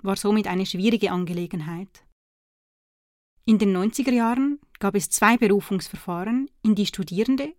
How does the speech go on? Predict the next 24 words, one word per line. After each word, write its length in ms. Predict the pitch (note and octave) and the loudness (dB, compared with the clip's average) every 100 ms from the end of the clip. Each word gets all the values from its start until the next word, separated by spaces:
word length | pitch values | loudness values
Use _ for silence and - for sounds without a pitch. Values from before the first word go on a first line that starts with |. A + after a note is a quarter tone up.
| - | -4
und 140 | G3+ | -2
Assistierende 840 | F3+ - D#3+ - F3+ G3+ A3+ A#3+ B3 _ _ _ | -4 -8 -10 -8 -4 -2 -2 -4 -8 _ _ _
ihre 180 | G3 F#3+ | 0 0
Bemühungen 680 | F#3 F#3 A3+ C#4 C#4 C#4 C#4 | 0 2 2 4 2 0 -2
und 180 | C#4 - | -4 -2
Hoffnungen 440 | F#3 - F#3 F#3 | -4 -4 -4 -4
investierten. 840 | F#3+ F3 E3 - - F3 - F3+ F#3+ _ _ _ _ _ _ _ _ _ _ _ _ _ _ _ - | -4 -6 -6 -10 -12 -12 -12 -14 -14 _ _ _ _ _ _ _ _ _ _ _ _ _ _ _ -4
Neunzehnhundertdreiundneunzig 1300 | G#3 G#3+ - G3 - F#3 B3+ C#4 C#4+ - D#4 - | 0 0 0 -2 -2 2 4 4 2 -2 -8 -6
begann 260 | - G#3 F#3 | -2 0 0
das 140 | E3+ | -2
Nachfolgeverfahren 1200 | F3 G3+ - B3+ B3 B3+ B3 - G#3 A#3+ A#3+ C4+ - | -2 -2 -2 -2 -2 -6 -6 -4 -2 0 0 0 -6
für 220 | - G3 | -4 -4
Professor 580 | - F#3 G#3 A3+ - C4 - | -2 -4 -2 -2 -2 -6 -4
Rudolf 440 | F#3+ F#3+ A3 - - | -4 0 -2 -2 -6
Braun. 440 | F3+ E3 E3 G3 _ _ _ _ _ _ _ _ _ _ | -4 -4 -6 -10 _ _ _ _ _ _ _ _ _ _
Er 160 | A3+ A3+ | 0 4
war 140 | A#3 | 4
ein 160 | A#3+ A3+ | 6 4
renommierter 580 | A#3 A#3 A#3+ C#4+ - - | 6 6 6 6 0 -10
Professor 520 | F#3+ G#3 A3+ - G3 | -4 -2 0 0 -2
für 180 | G3+ F3+ | -2 -2
Wirtschafts- 520 | A3 - G3+ - - | -2 0 -4 -4 -8
und 160 | G3+ | -6
Sozialgeschichte 1040 | - F#3 - G3+ A3+ F3 - F3 - F3 | -6 -6 0 2 2 -2 -6 -10 -10 -12